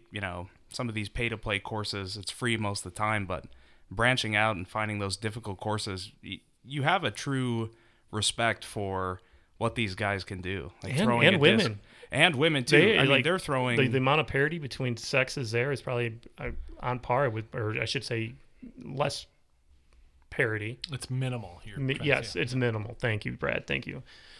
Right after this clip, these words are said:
Speaker 2: Uh, see, Brad, you're still doing your job.
Speaker 3: English major.
Speaker 2: Yes,
Speaker 3: <laughs>
Speaker 2: absolutely. Um, between, you know, w-, almost more than any other sport.
Speaker 1: Right. Yeah, I think the,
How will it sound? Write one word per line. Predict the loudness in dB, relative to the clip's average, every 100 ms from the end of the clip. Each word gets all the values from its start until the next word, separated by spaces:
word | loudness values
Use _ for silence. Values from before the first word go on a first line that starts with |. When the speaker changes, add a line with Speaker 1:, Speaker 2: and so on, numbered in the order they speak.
| -20 -20 _
Speaker 2:
Uh, | -10
see, | -8 -6 -8 -6 -8
Brad, | -6 -4
you're | -4
still | -6 -4
doing | -2 -2
your | -2
job. | -4 -6 -6 -4
Speaker 3:
English | -4 -6
major. | -8 -10 -6
Speaker 2:
Yes, | 2 4 2 -2 0
Speaker 3:
<laughs> |
Speaker 2:
absolutely. | 2 2 0 -2 -4 -8 -4 0
Um, | 2 2 -2 -6 -12 -8
between, | -4 0 0 0
you | 0
know, | 0
w-, | 0 -4 -2
almost | 0 -2 -2
more | -2
than | 0
any | 0 0
other | -4
sport. | -8 -2 -2 -2 -6 -20 -20 -16 0
Speaker 1:
Right. | 2 2 2
Yeah, | 2
I | 2
think | 0 -4 -6 -20 -20 _ -2
the, | 0 0